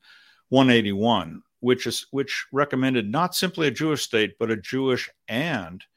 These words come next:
an Arab state. And if the Arabs had accepted that resolution instead of trying to destroy the state of Israel, then we would today be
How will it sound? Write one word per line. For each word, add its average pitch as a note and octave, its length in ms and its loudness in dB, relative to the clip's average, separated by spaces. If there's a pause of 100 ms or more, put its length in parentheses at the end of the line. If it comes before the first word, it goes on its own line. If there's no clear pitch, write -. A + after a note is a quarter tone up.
(240)
an A2 140 -4
Arab B2 460 -4
state. - 440 -8 (720)
And C3 180 0
if C#3 140 -4
the C3 160 -4
Arabs F3 420 0
had C3 180 -4
accepted - 1000 -4 (100)
that A#2 460 0
resolution G#2+ 960 -8
instead G#2 420 -6
of G2 160 -6
trying G2+ 320 -4
to F2 140 -14
destroy A#2 720 -6
the G2 100 -8
state G2 300 -4
of E2+ 120 -8
Israel, A#2+ 640 -8 (480)
then C3+ 180 -2
we D#3+ 140 0
would F3 240 0
today B2+ 460 2
be A2 400 -2